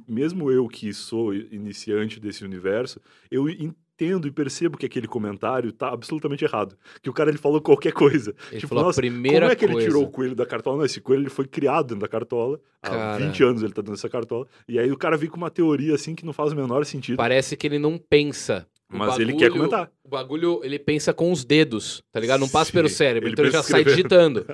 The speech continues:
Speaker 1: <laughs>
Speaker 2: Aí eu não sei, será que ele lê isso depois e não
Speaker 1: Eu acho que
Speaker 2: raciocina que
Speaker 1: não,
Speaker 2: falou
Speaker 1: eu acho que
Speaker 2: merda?
Speaker 1: não.
Speaker 2: Mas tem os que erram, tem os que chegam perto, tem os que acertam.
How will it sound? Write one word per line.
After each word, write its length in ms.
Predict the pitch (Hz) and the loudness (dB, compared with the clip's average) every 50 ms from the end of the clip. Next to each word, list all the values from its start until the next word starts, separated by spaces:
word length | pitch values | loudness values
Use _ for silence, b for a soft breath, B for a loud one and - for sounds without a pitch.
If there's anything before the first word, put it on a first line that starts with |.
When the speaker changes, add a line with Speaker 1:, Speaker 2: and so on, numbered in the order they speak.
| - - - | -12 -10 -12
Speaker 1:
<laughs> 200 | 123 117 110 - - | -8 -8 -8 -8 -4
Speaker 2:
Aí 240 | - 127 131 156 | -4 -2 2 4
eu 120 | 180 202 208 | 4 4 4
não 100 | 220 233 | 2 -2
sei, 260 | 226 - 247 220 208 | -2 2 4 4 4
será 240 | 202 - 175 156 170 | 4 2 0 0 0
que 100 | 165 180 | 0 0
ele 100 | 143 120 | -2 -2
lê 280 | 110 110 123 156 185 180 | 0 2 4 4 6 4
isso 180 | 151 - - | 2 0 -2
depois 440 | 123 113 107 - 135 156 175 160 139 | -2 -2 0 4 4 6 6 4 2
e 40 | 123 | 0
não 80 | 117 113 | -4 -2
Speaker 1:
Eu 80 | 127 127 | -2 -2
acho 120 | 110 101 | -2 0
que 40 | 101 | -2
Speaker 2:
raciocina 380 | 104 - - - 170 180 156 110 | -2 -2 -2 -2 -2 0 0 -2
que 60 | 107 | -2
Speaker 1:
não, 60 | 107 | 0
Speaker 2:
falou 180 | 104 117 113 110 | 2 4 4 4
Speaker 1:
eu 60 | 104 | 2
acho 60 | 113 131 | 0 -2
que 40 | 156 | -2
Speaker 2:
merda? 180 | 160 143 113 | -2 -4 -6
Speaker 1:
não. 160 | 101 98 92 - _ _ _ _ _ - | -8 -10 -12 -14 _ _ _ _ _ -4
Speaker 2:
Mas 200 | 127 139 143 139 | -2 -2 0 0
tem 180 | - 165 165 | -2 -2 -2
os 80 | 156 - | -4 -6
que 140 | - - 131 | -6 -2 0
erram, 480 | 117 117 117 123 127 131 156 185 214 226 _ _ _ _ _ _ _ _ _ _ _ _ | 0 2 2 0 0 -2 -2 -4 -6 -10 _ _ _ _ _ _ _ _ _ _ _ _
tem 160 | - 135 135 135 | -2 0 0 0
os 80 | 131 | -4
que 100 | 135 - | -6 -10
chegam 320 | - - 135 117 123 127 120 | -4 -4 -2 0 0 -2 -2
perto, 640 | - - 113 113 117 127 139 147 143 - 180 180 - _ _ _ _ _ _ - | -2 -2 -2 0 0 0 -2 -2 -4 -8 -14 -14 -14 _ _ _ _ _ _ -4
tem 160 | - 156 160 | -2 0 0
os 100 | 156 156 | 0 -4
que 140 | - - 165 | -4 -2 -2
acertam. 680 | 165 156 - - 156 135 120 107 95 - - 90 87 | -2 -2 -2 0 0 2 2 0 -2 -4 -8 -12 -12